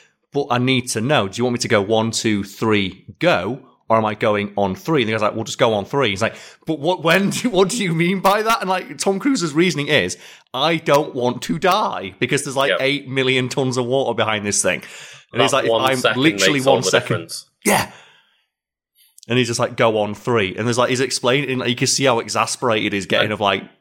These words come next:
Speaker 1: "What do you mean go on three? One, two, three, go, or go on three?"
Speaker 2: If anyone has,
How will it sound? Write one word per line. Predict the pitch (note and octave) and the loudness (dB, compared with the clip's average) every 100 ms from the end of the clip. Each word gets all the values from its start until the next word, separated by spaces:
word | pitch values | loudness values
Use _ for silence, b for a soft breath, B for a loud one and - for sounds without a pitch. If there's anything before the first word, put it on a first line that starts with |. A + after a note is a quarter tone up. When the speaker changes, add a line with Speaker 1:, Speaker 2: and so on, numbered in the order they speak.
| _ - | _ -8
Speaker 1:
"What | B2 D3+ | -4 0
do | |
you | |
mean | D3+ D3 | 0 0
go | C3 B2+ | 2 2
on | A#2+ | 0
three? | A#2 C3+ | -2 -4
One, | A2+ B2+ | 0 -2
two, | A#2+ C3 | 0 -4
three, | B2+ A#2+ | -2 -2
go, | A#2 A2+ D#3 | 0 0 0
or | - A#2 G#2+ B B - | -2 -2 -4 B B 2
go | A#2+ A2 | 2 4
on | G2 | -2
three?" | A2+ B2+ F2 - _ - B B B - | -2 -2 -2 -6 _ -16 B B B 2
Speaker 2:
If | B2 | 0
anyone | B2 C#3 D#3 E3+ E3+ D3+ C#3+ _ - | 0 0 0 0 0 -2 -6 _ -4
has, | A#2 G#2+ G#2 - - | 0 2 0 -8 -12